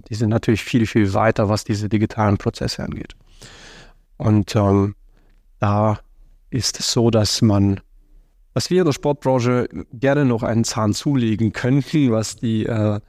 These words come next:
der Fokus auf diese dig-, digitalen Prozesse angeht. Sowohl beim Handel als auch teilweise bei Marken. Also wir haben auch, ähm, bei uns Marken, ähm,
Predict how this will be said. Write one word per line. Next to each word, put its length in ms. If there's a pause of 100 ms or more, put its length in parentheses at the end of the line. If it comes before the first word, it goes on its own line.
(380)
der 100
Fokus 360
auf 100
diese 240
dig-, 180
digitalen 440
Prozesse 440
angeht. 280 (800)
Sowohl 320
beim 160
Handel 280 (580)
als 200
auch 80
teilweise 380
bei 100
Marken. 380
Also 140
wir 60
haben 140
auch, 220
ähm, 260
bei 80
uns 220
Marken, 440
ähm, 240